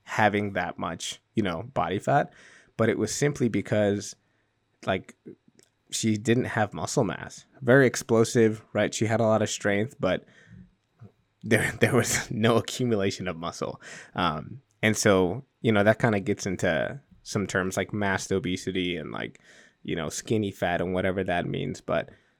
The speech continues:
like, there's a lot of things that, that can affect this number. Um, and, you know,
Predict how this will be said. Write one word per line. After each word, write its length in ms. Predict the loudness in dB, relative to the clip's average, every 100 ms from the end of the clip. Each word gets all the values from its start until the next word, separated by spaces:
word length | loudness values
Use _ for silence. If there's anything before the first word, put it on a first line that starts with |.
| _ _ -12
like, 280 | -12 -12 _
there's 340 | -10 0 0 2
a 40 |
lot 320 | 0 2 2
of 120 | 0 -4
things 400 | -4 -4 -4 -2
that, 280 | -2 -2 -10 -20 _ _ _
that 220 | -4 -4
can 320 | -4 -6 -8 -6
affect 480 | -6 -2 -4 -4 -4
this 220 | -4 -4
number. 480 | -6 -4 0 0 -2 -8
Um, 440 | -4 -2 -4 -10 -18 _ -20 _
and, 320 | -6 -6 -10 -4
you 100 | -4
know, 180 | -4